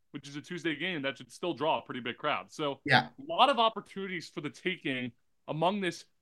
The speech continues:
Speaker 1: coaching and recruiting staff to determine, "Hey, this is what the Dome environment is like. We want you to come play here."
Speaker 2: Right. And I would imagine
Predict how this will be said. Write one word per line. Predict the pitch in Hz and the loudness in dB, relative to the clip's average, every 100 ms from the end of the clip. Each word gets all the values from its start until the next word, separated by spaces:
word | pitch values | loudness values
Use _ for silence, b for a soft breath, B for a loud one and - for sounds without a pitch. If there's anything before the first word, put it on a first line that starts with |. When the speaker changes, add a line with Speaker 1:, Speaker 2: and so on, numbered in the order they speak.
| _ | _
Speaker 1:
coaching | - 180 180 170 | 0 0 2 -2
and | 147 | -4
recruiting | - 170 170 156 | -4 -6 -6 -4
staff | 151 135 127 | 2 2 2
to | 147 | -6
determine, | 139 139 135 127 _ _ _ _ | -4 -2 -2 -4 _ _ _ _
"Hey, | 170 170 147 127 - _ _ _ _ _ _ _ | 2 4 4 0 -6 _ _ _ _ _ _ _
this | 110 165 175 | 2 2 2
is | 170 | 0
what | 165 170 | 0 0
the | 170 | 0
Dome | 147 151 156 | 0 2 0
environment | 147 139 143 143 131 | 0 2 2 0 -4
is | 120 | 0
like. | 131 135 - | 2 0 -4
We | 120 165 160 | -8 -8 0
want | 160 139 | 0 0
you | 135 139 | -4 -6
to | |
come | - 131 120 | -4 -6 -4
play | 123 107 | -4 -4
here." | 92 87 - _ _ _ - | -8 -16 -18 _ _ _ 4
Speaker 2:
Right. | 127 117 147 | 6 4 4
And | 160 | 8
I | 160 | 12
would | 196 208 | 12 12
imagine | 151 127 120 131 131 139 156 | 12 8 8 6 6 4 4